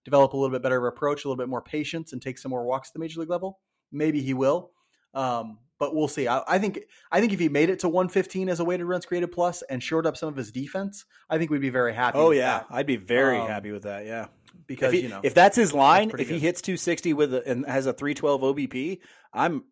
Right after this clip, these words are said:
Speaker 2: I'm really excited about his future 'cause that's gonna show you a little bit more of a patient approach. And as that continues to grow, he'll continue to, he'll hit for higher averages than two sixty.
Speaker 1: Hopefully. Um,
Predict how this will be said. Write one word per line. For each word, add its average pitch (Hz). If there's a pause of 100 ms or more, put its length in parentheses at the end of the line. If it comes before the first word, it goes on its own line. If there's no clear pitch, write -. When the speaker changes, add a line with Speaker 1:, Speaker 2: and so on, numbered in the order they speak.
(100)
Speaker 2:
I'm 170
really 135
excited 139
about 123
his 107
future 165
'cause 113
that's 123
gonna 127
show 135
you 135
a 123
little 120
bit 117
more 120 (260)
of 131
a 131
patient 131
approach. 135 (480)
And 117
as 123
that 127
continues 123
to 117
grow, 127
he'll 127
continue 120
to, 113 (100)
he'll 123 (100)
hit 143
for 117
higher 127
averages 117
than 110
two 123
sixty. - (720)
Speaker 1:
Hopefully. 117 (840)
Um, 127